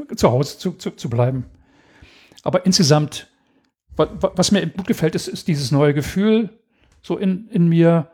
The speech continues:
dass das sagen kann, „Das könnte jetzt die richtige Richtung sein.“ Ja, ich hab, hab mich früher zu sehr von irgendwelchen Umständen, ja, so leiten lassen oder die, auch das, das andere für mich das entschieden haben. Jetzt, glaub ich,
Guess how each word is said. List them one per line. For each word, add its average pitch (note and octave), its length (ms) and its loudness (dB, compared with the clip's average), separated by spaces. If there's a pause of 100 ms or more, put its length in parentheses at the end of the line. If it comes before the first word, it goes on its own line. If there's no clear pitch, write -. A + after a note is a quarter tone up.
(340)
dass - 300 0
das - 160 0
sagen D#3 320 0
kann, D3 360 -2 (360)
„Das - 360 0
könnte D#3 260 2
jetzt D3 220 0
die D#3 60 0
richtige C#3 400 -2
Richtung C3+ 300 -2
sein.“ A#2+ 320 -6 (100)
Ja, C#3+ 160 -6
ich - 120 -6
hab, - 180 -2
hab E3+ 100 -2
mich - 120 -2
früher E3 400 2 (180)
zu F3 200 -4
sehr D3 280 2
von C3+ 360 -2 (420)
irgendwelchen D#3+ 320 -2
Umständen, C#3+ 1000 0
ja, D3+ 140 2
so C#3 320 -6 (340)
leiten C#3 360 2
lassen C#3+ 320 0
oder C#3 140 -2
die, C#3 120 -8
auch G3 160 -12 (160)
das, - 280 0
das D#3+ 280 -2 (360)
andere E3+ 340 2
für D#3+ 140 -2
mich D#3+ 120 -4
das D#3 140 -2
entschieden D3+ 320 0
haben. C#3+ 140 4
Jetzt, D#3 240 -6
glaub E3 200 4
ich, - 240 -4